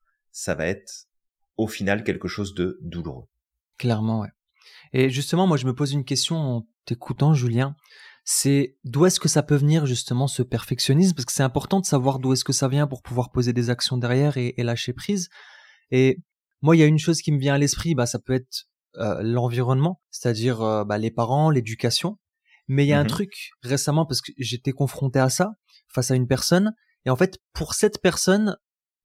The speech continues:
Speaker 2: ce besoin de perfectionnisme venait d'une croyance limitante ou d'une empreinte. Ça aussi, ça peut être,
Speaker 1: Ouais.
Speaker 2: euh, la cause du perfectionnisme.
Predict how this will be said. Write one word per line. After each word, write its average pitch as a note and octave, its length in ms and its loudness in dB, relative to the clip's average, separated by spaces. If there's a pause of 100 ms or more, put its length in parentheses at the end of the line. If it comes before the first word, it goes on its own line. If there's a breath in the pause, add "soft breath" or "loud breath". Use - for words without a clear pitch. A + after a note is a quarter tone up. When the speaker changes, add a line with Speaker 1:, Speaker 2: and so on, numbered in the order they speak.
Speaker 2:
ce - 240 -2
besoin D#3 320 4
de F#3 60 2
perfectionnisme E3+ 840 0
venait C#3+ 340 2
d'une C#3 200 -4
croyance D#3+ 540 -2
limitante D3+ 380 0
ou D3+ 60 -2
d'une C#3 200 -2
empreinte. C3 440 -6 (260 soft breath)
Ça C#3+ 160 2
aussi, C#3+ 180 2
ça D#3 140 0
peut - 180 -2
être, C#3 320 0
Speaker 1:
Ouais. B2+ 60 0
Speaker 2:
euh, B2 80 0
la B2 100 2
cause C#3 240 -2
du B2 140 -8
perfectionnisme. B2 640 -8